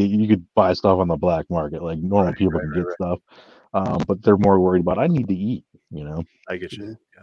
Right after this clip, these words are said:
Speaker 2: Yeah. Interesting. Um, so the brawl started when she, uh, they started throwing bottles at her, and then I'm assuming somebody stepped in to stop that.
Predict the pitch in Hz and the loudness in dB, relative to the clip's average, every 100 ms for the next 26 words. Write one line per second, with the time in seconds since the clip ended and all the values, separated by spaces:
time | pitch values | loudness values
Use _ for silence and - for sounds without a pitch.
0 | 101 85 _ _ _ _ _ _ _ _ | _ -20 _ _ _ _ _ _ _ _
1 | _ _ 110 104 98 - 92 90 _ 104 | _ _ -14 -12 -12 -12 -12 -14 _ 0
2 | 101 101 95 95 - _ _ _ _ - | 0 0 -4 -14 -20 _ _ _ _ -4
3 | 117 101 117 139 139 123 110 104 98 95 | -4 2 6 6 4 2 2 0 -4 -8
4 | 92 - 107 101 101 98 - 98 92 90 | -10 -10 -8 -6 -6 -8 -8 -6 -6 -6
5 | 92 98 95 87 104 95 95 98 98 95 | -8 -8 -10 -6 -6 -6 -6 -6 -8 -4
6 | 92 92 90 87 90 87 87 92 - 90 | -2 -2 -4 -6 -8 -8 -10 -12 -12 -10
7 | 90 90 90 95 - 165 143 107 - 117 | -8 -8 -10 -10 -8 -6 -6 -8 -4 -2
8 | 117 107 101 92 - _ _ _ _ - | 2 2 0 -6 -14 _ _ _ _ -12
9 | - - 107 - - - 110 95 90 85 | -10 2 2 2 -6 -10 -8 -8 -10 -20
10 | 82 _ _ _ _ _ _ _ - - | _ _ _ _ _ _ _ _ -12 -10
11 | - 107 98 - - 87 90 | -4 0 0 0 -8 -10 -12